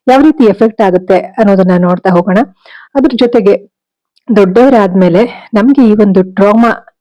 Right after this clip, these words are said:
ಇದೆ, ಇನ್ನು ನಮ್ಮ ಒಂದು, ಆ, ದೇಹದಲ್ಲಿ, ನಮ್ಮ ಒಂದು ಮೆದುಳಲ್ಲಿ ಎಫೆಕ್ಟ್ ಆಗ್ತಾ ಇದೆ ಅಂತಂದ್ರೆ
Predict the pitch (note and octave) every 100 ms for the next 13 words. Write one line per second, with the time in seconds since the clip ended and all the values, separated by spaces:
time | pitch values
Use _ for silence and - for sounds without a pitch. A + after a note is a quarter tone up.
0 | - F#3+ G#3 - G#3 F#3+ F#3+ F#3 F3+ F#3
1 | F3+ F3+ F3+ F#3 - - - - G3+ F#3
2 | F#3 G#3+ A#3+ A3 G3+ G3 F#3+ F#3+ F#3 F#3+
3 | F#3 F3+ A3 G#3 F#3 F#3 - G#3 F3+ -
4 | F#3+ F#3 F3+ E3+ F3+ F3+ G#3+ - _